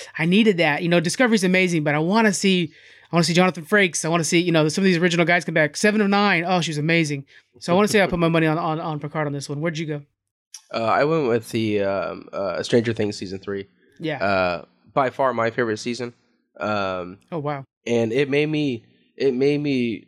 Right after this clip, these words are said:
Speaker 2: remember why I liked Stranger Things so much. So I put season three, one, and two in my order of my favorites, uh, because two was such a kind of, kind of a letdown.
Speaker 1: Yeah.
Speaker 2: Uh, so three, I've really felt back, like,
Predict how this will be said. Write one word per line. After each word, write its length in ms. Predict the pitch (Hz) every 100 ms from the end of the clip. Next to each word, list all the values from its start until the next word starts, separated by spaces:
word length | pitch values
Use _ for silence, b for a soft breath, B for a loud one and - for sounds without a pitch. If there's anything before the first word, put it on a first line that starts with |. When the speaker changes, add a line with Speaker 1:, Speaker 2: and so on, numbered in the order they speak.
| _ _
Speaker 2:
remember 600 | 117 117 117 123 120 104
why 240 | 107 107
I 40 | 107
liked 260 | 107 107
Stranger 240 | - 110 110
Things 220 | 110 104
so 100 | 104
much. 180 | 104 107
So 140 | 113
I 60 | 113
put 220 | 113 139
season 240 | - 131 113
three, 380 | 139 151 160
one, 260 | 139 113 117
and 120 | 104
two 180 | 98 101
in 120 | 95
my 80 | 98
order 300 | 98 104 98
of 200 | 95 87 _
my 120 | - 95
favorites, 380 | 95 104 110 - _ _ _ -
uh, 140 | 104
because 280 | 104 120 110
two 200 | 120 143
was 140 | 113
such 200 | - 101
a 40 | 98
kind 180 | - 101
of, 100 | 87 -
kind 120 | 110
of 100 | 98
a 100 | 92
letdown. 220 | 92 104 107 _ b b
Speaker 1:
Yeah. 240 | - 160 131
Speaker 2:
Uh, 300 | 107 110 104
so 180 | - 117
three, 280 | 113 143
I've 160 | 120 -
really 160 | 117 110
felt 240 | 117 113
back, 180 | 110 110
like, 200 | 107 101